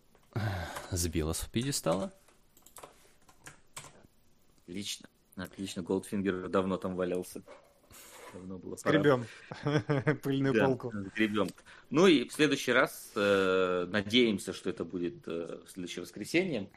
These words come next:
Speaker 2: По возможности уже там я уточню, и что в итоге будет. <laughs> Скорее сериалы, потому что остальных фильмов у меня с собой не, нету, и скачать не знаю, получится или нет. Вот, но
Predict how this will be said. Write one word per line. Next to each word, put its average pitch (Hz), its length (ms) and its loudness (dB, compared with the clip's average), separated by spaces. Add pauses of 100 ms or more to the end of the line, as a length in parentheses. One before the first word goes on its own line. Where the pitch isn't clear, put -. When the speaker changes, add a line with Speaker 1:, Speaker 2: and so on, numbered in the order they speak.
Speaker 2:
По 90 240 -4
возможности 101 680 -6
уже 87 200 -12
там 85 240 -14
я 82 160 -20 (800)
уточню, 117 540 0
и 107 180 2
что 143 200 6
в 117 100 -2
итоге 107 280 -4
будет. 110 400 -4
<laughs> - 720 -12
Скорее 127 260 2
сериалы, 87 560 -2 (360)
потому 87 180 -16
что - 220 -20
остальных 92 380 -12
фильмов 90 320 -12
у 87 40 -14
меня 82 180 -12
с - 60 -20
собой 90 260 -8
не, 92 240 -14 (360)
нету, 107 220 -12
и - 20 -20
скачать - 440 -16
не - 60 -20
знаю, - 260 -20
получится - 400 -20
или - 120 -18
нет. - 180 -20 (520)
Вот, 92 240 -10
но - 280 -2